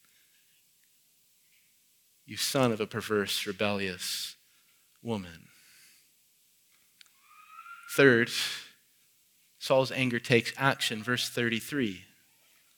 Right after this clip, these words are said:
Saul hurled his spear at him to strike him.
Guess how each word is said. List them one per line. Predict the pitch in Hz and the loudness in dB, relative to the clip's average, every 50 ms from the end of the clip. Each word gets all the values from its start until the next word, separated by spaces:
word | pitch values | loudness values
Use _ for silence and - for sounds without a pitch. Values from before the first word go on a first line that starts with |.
| _ _ _ _ - - _ - | _ _ _ _ -20 -20 _ -12
Saul | - - 156 147 135 120 | -2 2 4 4 4 4
hurled | - - - 147 151 165 165 156 147 | 2 0 4 6 6 6 6 4 4
his | 139 127 120 | 4 4 4
spear | - - - - - - - 156 143 143 131 120 - - | 2 0 -2 -2 -2 2 6 8 8 8 8 6 4 2
at | 110 107 101 90 | 0 0 0 -2
him | 107 107 98 98 95 95 95 - _ _ _ _ _ _ _ _ _ _ _ _ _ - | -6 -8 -8 -8 -8 -10 -12 -18 _ _ _ _ _ _ _ _ _ _ _ _ _ -12
to | - - | -6 -2
strike | - - - - - 87 90 92 - - | -2 -2 0 0 0 0 0 0 -4 -10
him. | 78 73 - | -16 -16 -18